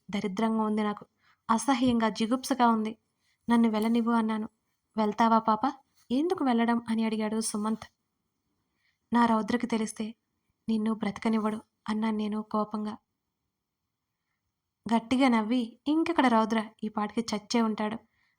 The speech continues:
అని గట్టిగా నవ్వాడు సుమంత్. అప్పటి వరకు ఎలాగో అలా ఆపకుండా కన్నీళ్ళు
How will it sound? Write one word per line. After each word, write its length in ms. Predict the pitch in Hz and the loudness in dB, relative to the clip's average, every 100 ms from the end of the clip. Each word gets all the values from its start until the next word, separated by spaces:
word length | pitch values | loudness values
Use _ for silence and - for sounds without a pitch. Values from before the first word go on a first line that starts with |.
| - | -4
అని 160 | 220 226 | -2 0
గట్టిగా 420 | 220 208 220 226 | -2 -4 -2 -2
నవ్వాడు 480 | 208 202 208 214 220 | -2 -2 0 0 0
సుమంత్. 520 | 220 - 208 214 214 - _ _ _ _ _ _ _ _ _ _ _ _ _ _ | -4 -6 -4 -4 -4 -10 _ _ _ _ _ _ _ _ _ _ _ _ _ _
అప్పటి 260 | 254 254 277 | 4 6 4
వరకు 260 | 254 254 254 | 2 2 0
ఎలాగో 380 | 233 214 233 233 | 0 2 2 2
అలా 240 | 220 214 226 _ _ _ _ _ _ _ _ _ _ _ _ _ _ - | 0 -2 -10 _ _ _ _ _ _ _ _ _ _ _ _ _ _ 6
ఆపకుండా 480 | 233 269 294 262 254 | 8 6 4 2 2
కన్నీళ్ళు 560 | 247 214 220 226 220 | 0 0 0 0 -2